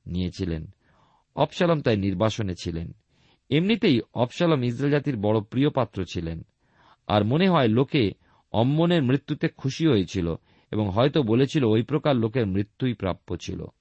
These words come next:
যাই হোক, শেষ পর্যন্ত দাউদ হৃদয়ের সঙ্গে না হলেও অবশালোমকে জেরুজালেমে ফিরিয়ে আনার অনুমতি দিলেন। আমরা চোদ্দ অধ্যায়, এবারে আমরা একুশ থেকে চব্বিশ পদের মধ্যে দেখি,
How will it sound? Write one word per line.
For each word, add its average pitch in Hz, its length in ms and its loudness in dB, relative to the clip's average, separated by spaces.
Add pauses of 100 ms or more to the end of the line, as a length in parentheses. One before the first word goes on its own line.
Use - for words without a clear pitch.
(720)
যাই 196 180 6
হোক, 175 120 4
শেষ 170 260 0
পর্যন্ত 208 500 0 (400)
দাউদ 123 420 4 (300)
হৃদয়ের 165 420 6
সঙ্গে 196 300 0
না 135 200 2
হলেও 151 220 4
অবশালোমকে 143 680 -2
জেরুজালেমে 110 560 -2
ফিরিয়ে 101 320 -2
আনার 95 200 -4
অনুমতি 90 460 -6
দিলেন। 92 420 -6 (2000)
আমরা 135 400 4 (720)
চোদ্দ 160 300 0
অধ্যায়, 110 540 2
এবারে 113 260 2
আমরা 98 240 0 (120)
একুশ 143 360 -4
থেকে 131 340 -2
চব্বিশ 131 480 0
পদের 101 240 0
মধ্যে 113 320 -4
দেখি, 101 480 -4